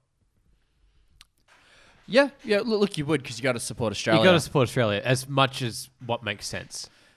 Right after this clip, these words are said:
Speaker 1: And, uh, it would be useful for the customer, but, uh, if, but if the, the two products were the same price,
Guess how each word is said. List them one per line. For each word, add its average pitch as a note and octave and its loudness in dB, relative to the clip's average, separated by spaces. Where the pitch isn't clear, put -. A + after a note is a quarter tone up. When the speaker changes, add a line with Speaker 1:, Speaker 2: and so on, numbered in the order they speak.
Speaker 1:
And, D3 0
uh, D3 0
it E3+ -6
would F3 -6
be F#3+ -8
useful G#3 -4
for F3+ -10
the D3+ -10
customer, C#3+ -8
but, B2 -8
uh, C#3 -10
if, E3+ -2
but G3 4
if G3+ -2
the, F#3+ 2
the E3+ -8
two B3 -2
products G3 0
were D#3+ -6
the C3 -6
same D3+ -2
price, C#3+ 2